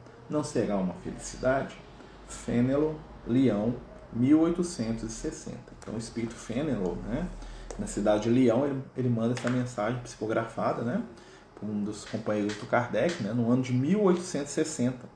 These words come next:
né, falando que a nossa felicidade muitas vezes foge,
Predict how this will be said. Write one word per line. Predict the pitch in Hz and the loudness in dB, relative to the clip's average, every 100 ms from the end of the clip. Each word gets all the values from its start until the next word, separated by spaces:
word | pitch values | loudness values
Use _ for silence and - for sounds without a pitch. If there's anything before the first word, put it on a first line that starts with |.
| - | -6
né, | 110 | -6
falando | - 117 117 127 | 0 2 2 0
que | - 139 135 - - - - | 0 2 0 -4 -20 -20 -8
a | - | 0
nossa | 110 120 - | 4 4 2
felicidade | - 127 120 123 120 | 0 0 2 6 6
muitas | 123 131 127 117 117 | 4 4 2 2 2
vezes | 123 127 | 2 2
foge, | - 120 123 151 113 92 | -4 0 2 2 0 -6